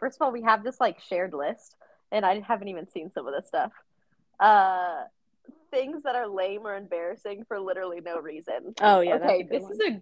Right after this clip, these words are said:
Speaker 1: good topic because there's a lot of stuff.
Speaker 2: I feel like, Anne, you probably have more than I put on here.
Speaker 1: Yeah.
Speaker 2: So I'm interested, off the cuff, do you have anything that's not on this list that are, things that are lame or embarrassing for no reason?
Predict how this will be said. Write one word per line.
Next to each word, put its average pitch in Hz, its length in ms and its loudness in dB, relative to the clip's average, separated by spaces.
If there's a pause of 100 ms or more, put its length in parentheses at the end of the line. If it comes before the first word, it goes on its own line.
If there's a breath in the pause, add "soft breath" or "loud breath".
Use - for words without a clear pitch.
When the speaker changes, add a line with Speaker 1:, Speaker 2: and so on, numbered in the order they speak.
Speaker 1:
good 202 540 -2 (240)
topic - 420 -6 (100)
because 220 280 -8
there's 220 180 2
a 220 60 4
lot 165 280 2
of 151 100 -4
stuff. - 280 -6 (1500)
Speaker 2:
I 247 100 0
feel 415 140 6
like, 466 120 4
Anne, 269 340 0
you 262 120 -2
probably 339 640 -4 (600)
have 240 300 0
more 208 400 -2
than 220 100 -6
I 180 140 -4
put 208 180 -8
on 185 160 -6
here. 160 320 -10
Speaker 1:
Yeah. 202 200 -2
Speaker 2:
So 226 100 -6
I'm 220 80 -2
interested, 226 600 -6 (680)
off 208 240 2
the 220 80 -4
cuff, 196 300 -2 (120)
do 202 60 -8
you 196 100 -2
have 180 220 -6
anything 196 260 -6
that's 180 160 -10
not 190 140 -4
on 180 100 -6
this 180 180 -10
list 175 340 -2
that 165 100 2
are, 170 200 0 (240)
things 277 220 6
that 254 60 4
are 226 100 4
lame 208 240 0
or 202 60 -4
embarrassing 196 500 0
for 190 100 -16
no 180 120 -8
reason? 180 460 -6